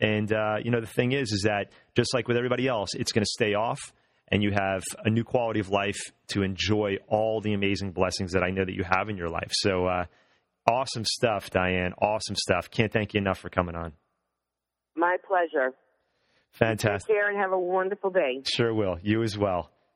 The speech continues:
Speaker 1: Awesome
Speaker 2: All
Speaker 1: stuff.
Speaker 2: righty.
Speaker 1: Awesome stuff. Thank you, thank you, thank you. So no longer,
Speaker 2: You're welcome.
Speaker 1: no longer pre-diabetic, no longer, no longer any of these things to deal with. Moving on with life,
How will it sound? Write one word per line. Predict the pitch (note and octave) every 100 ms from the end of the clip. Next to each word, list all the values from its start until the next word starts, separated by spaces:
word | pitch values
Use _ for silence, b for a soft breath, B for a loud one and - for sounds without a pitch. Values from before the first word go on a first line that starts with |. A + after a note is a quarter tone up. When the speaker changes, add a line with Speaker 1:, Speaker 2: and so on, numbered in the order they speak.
| _ _ -
Speaker 1:
Awesome | A#2+ B2+ - A2
Speaker 2:
All | D3+
Speaker 1:
stuff. | A2+ F#2+
Speaker 2:
righty. | A#2 B2+ -
Speaker 1:
Awesome | - A2 F#2+ G#2
stuff. | - - F2 - -
Thank | A#2+ B2
you, | A#2
thank | - A#2+ A2+
you, | G#2+
thank | - A2+ G2+ G2
you. | F#2 B B B B
So | B2
no | C3 D#3 F#3+
longer, | F3+ E3+
Speaker 2:
You're | G#3+
welcome. | F#3+ E3 - D3+
Speaker 1:
no | C3 F3
longer | G3 F#3+ F3 D#3
pre-diabetic, | E3 D3 C#3 C3+ B2+ B2 A#2 A2 B2
no | C#3 E3
longer, | D#3+ D3+ D3 C#3 B2
no | B2+ F3+
longer | F3 E3+ D3 C#3 C3 -
any | F#3+ G3 D#3+
of |
these | C3+ -
things | C#3 C3 A2+
to |
deal | G#2+ A2+
with. | G#2
Moving | C3+ E3+ D#3 B2+
on | B2 A#2
with | G#2
life, | G#2+ G#2 G#2